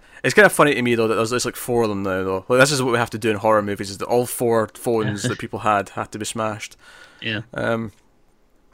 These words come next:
Speaker 1: and they made a point of the parents, like, taking the daughter's phone away so that, like, you know, it,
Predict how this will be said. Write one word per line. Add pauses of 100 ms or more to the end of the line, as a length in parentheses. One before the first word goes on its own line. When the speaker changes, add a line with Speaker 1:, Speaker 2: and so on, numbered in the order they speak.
(280)
Speaker 1:
and
they
made
a
point
of
the
parents,
like,
taking
the
daughter's
phone
away
so
that,
like,
you
know,
it,